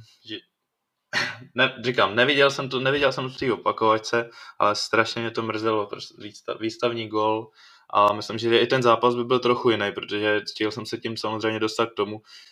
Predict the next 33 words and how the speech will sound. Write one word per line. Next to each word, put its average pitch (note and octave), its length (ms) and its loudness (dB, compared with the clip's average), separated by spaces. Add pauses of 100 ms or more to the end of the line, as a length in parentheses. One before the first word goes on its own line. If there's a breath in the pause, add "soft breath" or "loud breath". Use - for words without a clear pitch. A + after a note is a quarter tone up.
(120)
že G#2 60 -4
to G#2 100 0
je G#2+ 120 6
zápas, G#2 380 4
kde G#2+ 100 -6
jsme G#2+ 180 -6
čekali G#2+ 380 -2
nejvíc G#2+ 380 -4
branek. G#2 460 0 (680 loud breath)
Leicester, G#2+ 400 0
myslím, G#2 400 -8
je G2+ 100 0 (560)
poslední G#2+ 540 -4
nebo G2+ 180 -6
předposlední G#2 880 -4
v G2 240 -20
domácích G2+ 540 -2
zápasech, G3 640 -4
eh, G2 800 -6
je G2 60 0
horší G2+ 260 -4
jenom G#2 180 -6
Southampton. A2+ 720 -2 (600 soft breath)
Naopak G2+ 360 0 (140)
Arsenal G2 840 -2
je G2+ 160 -2
absolutně G2 580 -6
nejlepší G2 640 -4
ve G2 140 -2
venkovních, G2+ 540 -4
takže G2+ 200 -2
to F#2+ 140 -10
bylo G#2 420 0